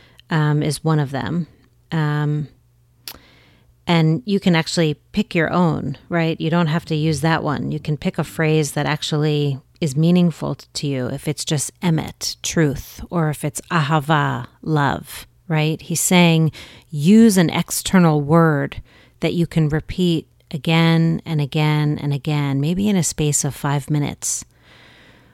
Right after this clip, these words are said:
where you begin to exit the constant thinking of your mind, that muscle that never stops moving and, and, and,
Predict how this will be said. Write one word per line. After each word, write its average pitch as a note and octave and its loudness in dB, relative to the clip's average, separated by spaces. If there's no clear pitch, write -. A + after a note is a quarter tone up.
where E3 4
you D#3 2
begin F3+ 4
to - -2
exit E3 0
the D#3+ -4
constant - 0
thinking E3 2
of C3+ -4
your C#3 -2
mind, D3 0
that C#3+ -6
muscle D#3 0
that C#3 -4
never D3+ 0
stops - -6
moving D3 0
and, C3+ -2
and, C3+ -4
and, C3+ -4